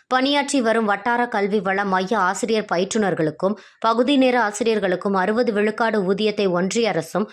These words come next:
நாற்பது விழுக்காடு ஊதியத்தை மாநில அரசும் வழங்கி வருகிறது. தற்போது முழு ஊதியத்தையும் மாநில அரசு ஏற்று வழங்க வேண்டிய நிர்பந்தத்திற்கு தமிழ்நாடு அரசு தள்ளப்பட்டுள்ளது.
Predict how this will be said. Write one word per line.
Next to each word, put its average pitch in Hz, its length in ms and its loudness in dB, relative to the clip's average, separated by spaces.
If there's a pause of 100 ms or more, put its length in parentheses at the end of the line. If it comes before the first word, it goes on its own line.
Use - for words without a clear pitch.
(240)
நாற்பது 220 500 0
விழுக்காடு 220 500 2
ஊதியத்தை 226 320 2
மாநில 220 380 2
அரசும் 196 320 -2
வழங்கி 214 320 0
வருகிறது. 160 520 0 (320)
தற்போது 214 440 0
முழு 220 400 2
ஊதியத்தையும் 214 460 0
மாநில 208 400 2
அரசு 202 340 -2
ஏற்று 196 340 0
வழங்க 202 340 0
வேண்டிய 196 380 0
நிர்பந்தத்திற்கு 190 760 0 (300)
தமிழ்நாடு 254 500 2
அரசு 202 320 0
தள்ளப்பட்டுள்ளது. 214 800 0